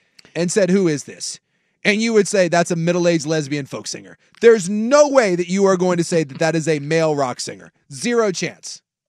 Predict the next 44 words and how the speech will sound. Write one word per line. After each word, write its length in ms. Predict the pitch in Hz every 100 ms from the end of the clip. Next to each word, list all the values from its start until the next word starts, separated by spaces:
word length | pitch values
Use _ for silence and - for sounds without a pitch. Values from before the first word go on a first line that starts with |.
| _ _ _ _ _ -
That's 220 | 233 240
more 260 | 269 269
k.d. 360 | 202 233 233 226
lang 340 | 202 185 160 160
than 120 | 160
that 220 | 160 160
is 340 | 156 143 - -
anyone 360 | 170 170 156 135
else. 420 | 98 - - - _ _ _ _ _ _ _ -
And 100 | 175
I 40 |
don't 100 | 285
know 80 | 302
what 220 | 269 285 277
it 80 |
is, 300 | 294 226 127 - -
whether 240 | 151 156
it's 140 | 143
Keith 260 | - 165 147
Urban, 460 | 208 254 277 285 208 _ _ _
whether 260 | 156 165 156
it's 140 | -
Dana 240 | 165 143
Carvey, 580 | - 196 240 247 254 240 - _ -
whether 240 | 160 147
it, 100 | 143
it's, 320 | 170 165 - 175
uh, 340 | 151 143 139
Tom 240 | - 170 143
Cruise 340 | - 240 254
has 240 | 247 247 233
a 20 |
little 140 | 254
bit 120 | 254
of 80 | 262
this. 380 | 262 277 - - _
It 160 | 240 302
is 200 | 262 196
fast. 540 | - - 240 285 285 151
John 280 | 165 165
Bon 240 | 165 170 151
Jovi 400 | 143 208 247 285
has 280 | 240 277 254
this. 280 | 294 311